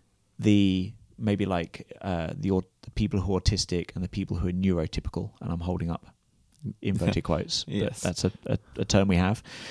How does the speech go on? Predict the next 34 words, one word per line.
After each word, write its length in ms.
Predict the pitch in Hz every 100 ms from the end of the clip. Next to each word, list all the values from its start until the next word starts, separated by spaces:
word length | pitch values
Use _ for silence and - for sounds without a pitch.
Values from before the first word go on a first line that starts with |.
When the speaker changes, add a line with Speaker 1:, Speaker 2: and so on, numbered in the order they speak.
| - - - -
Speaker 1:
Uh, 320 | 104 98 85
neurotypical 760 | 101 123 113 104 110 - 101 90
are, 420 | 95 92 87 87 -
um, 520 | 98 92 90 - 107 _ _ _ _ - _ _ _
you 140 | - 101
know, 180 | 95 -
it, 220 | 113 85
from 180 | 120 107
a 60 |
postmodern 580 | - 120 117 120 127 123
point 280 | - 107 101
of 80 | -
view, 440 | 95 85 82 117 -
we've 220 | 101 98 -
got 100 | 104
to, 220 | 98 90
like, 300 | 90 - - - - -
those 360 | 101 113 113
who 100 | -
are 60 | 101
neurotypical 800 | 101 98 87 - - - 92 104 - - -
ought 220 | 107 -
to 60 |
have 180 | 90 85
no 260 | 85 95 98
power, 380 | - - - 123 - _ _ _ _ 135
Speaker 2:
Mm. 240 | 95 87 -
Speaker 1:
and 240 | 101 95
those 400 | - 98 98 95
who 240 | - 101 90
are 60 | 90
autistic 520 | - 113 - 87 82 - -
ought 180 | 95 -
to 180 | -